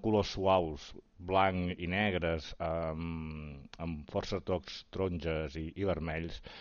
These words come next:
eh, ajuda més la seva lectura, no? La, l'autora va complementant l'obra amb multitud de gràfics i dades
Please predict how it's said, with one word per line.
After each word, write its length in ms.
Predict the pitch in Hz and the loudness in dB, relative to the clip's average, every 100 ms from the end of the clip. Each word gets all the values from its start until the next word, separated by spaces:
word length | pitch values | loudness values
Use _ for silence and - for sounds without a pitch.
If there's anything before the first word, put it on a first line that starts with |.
| - - - - | -16 -18 -20 -10
eh, 680 | - 90 85 80 80 80 80 78 92 98 | 0 2 4 2 0 0 -2 -4 -2 0
ajuda 340 | 98 104 101 92 87 85 | 2 4 6 6 4 2
més 240 | 82 87 82 | 2 0 0
la 80 | - | 0
seva 180 | 85 76 | 0 0
lectura, 320 | 76 - - - - - | -2 -8 -12 -14 -20 -10
no? 160 | 85 113 | -4 -2
La, 120 | 82 73 71 69 67 69 - 85 | 0 -2 -2 -4 -8 -10 -8 -4
l'autora 340 | 82 92 87 | -2 0 4
va 80 | 90 | 4
complementant 580 | 92 90 90 82 85 85 | 4 2 2 2 2 4
l'obra 300 | 92 90 95 - | 4 4 4 4
amb 200 | 95 92 | 0 0
multitud 260 | 90 92 98 | -4 -2 0
de 120 | 90 | 2
gràfics 500 | 85 85 82 - - - | 2 0 -2 -6 -10 -2
i 120 | 98 | 2
dades 360 | 85 92 - | 2 0 -4